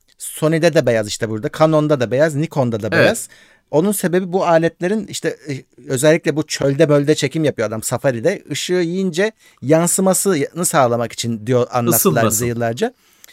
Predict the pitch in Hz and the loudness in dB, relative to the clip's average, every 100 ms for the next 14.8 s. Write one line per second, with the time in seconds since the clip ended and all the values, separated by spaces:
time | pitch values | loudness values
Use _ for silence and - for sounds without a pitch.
0 | _ 131 135 - 208 165 202 175 131 117 | _ -4 -4 -2 -2 0 2 2 2 0
1 | 139 143 156 156 170 165 117 110 165 - | -6 -4 -2 0 0 0 0 0 -4 -6
2 | _ _ _ - 127 127 - _ _ - | _ _ _ -8 -6 -6 -12 _ _ 0
3 | 143 220 220 208 170 - 123 127 - 135 | 4 4 4 4 4 4 -2 -4 -6 -2
4 | 196 202 - 143 147 190 190 156 127 - | 0 0 -4 -2 -2 2 4 4 0 -4
5 | 135 131 202 185 190 165 143 131 156 147 | -6 -4 -4 -4 -6 -6 -4 -6 -6 -6
6 | 165 160 160 - 180 160 156 - _ _ | -4 -2 -4 0 2 2 -2 -6 _ _
7 | _ - - 170 170 139 135 143 151 156 | _ -18 -4 -2 0 -2 -2 0 2 4
8 | 165 233 - 185 135 - 151 175 180 180 | 2 0 0 2 2 2 -2 0 0 0
9 | 185 151 - 113 104 98 - - _ _ | -2 -4 -4 -4 -4 -6 -12 -20 _ _
10 | 143 135 98 143 147 160 160 165 160 180 | -2 0 0 -2 2 4 4 6 6 4
11 | 180 185 185 190 185 170 170 170 190 185 | 2 2 4 2 2 2 2 2 4 2
12 | 180 190 180 175 185 180 185 185 214 214 | 2 0 0 0 0 0 0 -4 -4 -6
13 | 160 180 175 165 - 185 180 185 160 - | -4 -4 -2 -4 -4 -4 -4 -4 -4 -4
14 | 131 120 131 120 113 156 190 | -6 -6 -4 -6 -6 -2 0